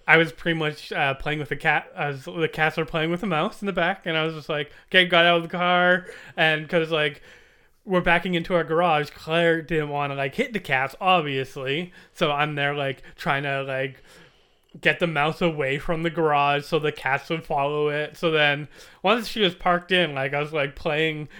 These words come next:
with the mouse, and it, like, jumped on my, <laughs> on my, my shoe, and then it did a backflip off. <laughs> It was like, "Oh,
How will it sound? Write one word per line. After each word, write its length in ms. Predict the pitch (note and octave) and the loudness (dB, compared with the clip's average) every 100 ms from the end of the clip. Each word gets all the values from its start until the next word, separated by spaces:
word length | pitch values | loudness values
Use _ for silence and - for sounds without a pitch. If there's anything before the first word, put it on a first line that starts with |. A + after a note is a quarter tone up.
| C#3+ | -6
with 180 | E3+ E3+ | -4 -2
the 80 | D#3 | -2
mouse, 380 | C#3 D#3+ E3+ D#3+ | 0 0 0 -2
and 100 | C3+ | -6
it, 140 | B2+ | -6
like, 160 | C3 C3 | -8 -4
jumped 260 | D#3+ D#3+ | -6 0
on 120 | F3 F3 | 0 2
my, 420 | D#3+ D#3+ D#3+ E3+ - | 4 4 4 0 -2
<laughs> 640 | - - - - - - - | -2 -2 -6 -20 -16 -8 0
on 100 | F#3+ | 4
my, 160 | E3+ - - - | 4 2 -6 -6
my 380 | F3 C#3+ C#3 | -2 -2 -2
shoe, 440 | C#3 - A3 F3 D#3+ - - D#3 | -2 0 4 2 0 -8 -16 0
and 160 | F3+ E3+ | 4 4
then 140 | D3+ | 2
it 100 | D3+ | 0
did 160 | F3+ D3 | -2 0
a 40 | |
backflip 500 | F3 F3+ - E3+ D#3+ | 0 -2 -2 -2 2
off. 300 | F3+ D#3 D3 - | 2 2 0 -6
<laughs> 80 | - | -12
It 160 | - G3+ | -2 0
was 140 | E3+ | 4
like, 200 | D#3 D3+ - - | 2 0 -8 -6
"Oh, 220 | G#3 C4+ | 0 0